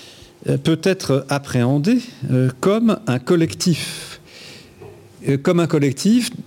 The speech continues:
qui n'a peut-être pas conscience de soi en tant que sujet collectif, ce qui serait peut-être problématique et peut-être anachronique, mais un collectif dans lequel les, euh, parties prenantes ont tout de même conscience d'être membres.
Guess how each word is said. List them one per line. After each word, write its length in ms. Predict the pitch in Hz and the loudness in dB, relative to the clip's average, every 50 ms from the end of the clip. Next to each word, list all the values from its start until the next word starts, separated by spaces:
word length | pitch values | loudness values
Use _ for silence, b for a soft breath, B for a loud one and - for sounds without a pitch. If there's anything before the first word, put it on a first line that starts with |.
| - - - - - - - | -18 -20 -20 -20 -20 -20 -16
qui 180 | - - - | -8 -2 0
n'a 120 | 139 139 135 | 0 0 0
peut-être 260 | 139 - 139 139 - | 0 -2 -2 -2 0
pas 160 | - 165 165 | -2 -2 -2
conscience 560 | 165 170 170 165 151 - - 170 160 151 131 | 0 0 -2 -2 0 0 0 0 0 0 2
de 160 | 127 135 139 131 | 2 2 2 2
soi 320 | - - - 156 160 147 | 0 0 0 2 2 2
en 160 | 127 127 120 | 2 0 0
tant 180 | - - 135 131 | 0 -2 -2 -2
que 160 | 127 - 127 | 0 -2 -4
sujet 500 | 113 - - - 156 143 131 120 143 147 | -4 -2 0 2 2 2 4 2 0 0
collectif, 500 | 135 - 120 110 135 135 - - 226 214 | 0 0 0 0 0 -2 0 -2 -2 -2
ce 60 | - | -2
qui 120 | - - 117 | -4 -6 -6
serait 260 | - - - - 110 | -6 -4 -4 -4 -4
peut-être 240 | - - 120 113 - | -2 -2 -4 -4 -4
problématique 800 | - - - 117 110 113 117 113 - 143 131 - - - - B B B B B B B B B - | -8 -6 -2 0 0 0 0 0 0 -2 -4 -4 -8 -16 -16 B B B B B B B B B -6
et 100 | 113 110 | -6 -4
peut-être 300 | 98 107 104 127 - 123 | -2 -2 -2 -2 -2 0
anachronique, 640 | 110 107 104 - 151 165 196 226 214 - - - B B B B B B - | -2 -2 -2 0 0 2 2 2 0 0 -6 -12 B B B B B B 2
mais 260 | 139 160 190 185 - - | 2 2 2 2 0 0
un 140 | 147 143 | -2 -2
collectif 720 | 139 139 - - 185 165 165 156 - - - 240 277 277 - | -2 -2 0 2 2 2 2 0 -2 -2 0 0 0 0 0
dans 140 | 151 156 160 | 0 0 2
lequel 560 | 160 165 165 160 - - 180 165 151 139 135 - | 2 2 0 0 0 2 2 4 2 2 0 0
les, 400 | 151 139 123 131 139 139 123 110 B B B B B - - | -2 0 2 4 4 2 2 -2 B B B B B -10 -4
euh, 100 | 139 120 | -2 -2
parties 360 | 104 - 160 147 - - - | 0 0 -2 -4 -2 -4 -4
prenantes 480 | 135 - - 139 139 180 226 262 - - - - | -4 0 0 0 2 2 2 2 0 -2 -4 0
ont 220 | - 214 233 247 | 0 2 2 2
tout 240 | 202 185 - - 233 | 0 0 0 2 4
de 40 | 202 | 4
même 260 | 190 185 180 170 151 | 4 4 4 2 0
conscience 760 | 135 - 175 170 - - - 226 277 285 277 277 - - - B B B B B | 0 0 0 0 0 0 0 0 2 0 0 -2 -4 -8 -10 B B B B B
d'être 400 | 113 123 208 220 - - 165 165 | 0 2 2 0 0 0 0 2
membres. 420 | 175 196 156 117 101 104 107 101 | 2 2 2 0 0 0 -2 -2